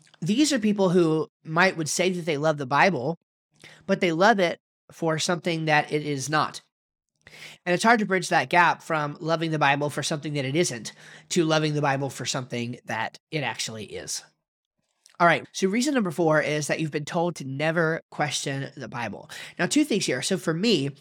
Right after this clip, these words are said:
um, I've never been, like, directly given this advice. Nobody is that, like, I've never went to somebody with a question and they said, "Hey, like, you're not supposed to question the Bible." Um,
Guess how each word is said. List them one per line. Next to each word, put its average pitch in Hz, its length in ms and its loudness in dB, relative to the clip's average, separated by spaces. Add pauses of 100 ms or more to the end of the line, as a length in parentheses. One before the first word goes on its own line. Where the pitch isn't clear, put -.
(400)
um, 151 360 0
I've 240 200 4
never 311 220 0
been, 185 160 0
like, 147 220 0 (100)
directly 147 460 -2
given 135 260 -4
this 120 160 -6
advice. 107 540 -6
Nobody 175 340 8
is 139 120 2
that, 143 180 -2
like, 151 140 0
I've 165 100 2
never 165 300 4 (300)
went 185 260 4
to 175 60 -4
somebody 160 300 2
with 139 120 -2
a 120 60 -8
question 160 760 2
and 135 80 -4
they 131 100 -2
said, 135 180 -2
"Hey, 127 340 -2 (320)
like, 156 320 -4
you're 180 160 2
not 151 200 0
supposed 147 300 -6
to 135 80 -6
question 131 300 -4
the 110 80 -10
Bible." 110 420 -6 (600)
Um, 151 460 -2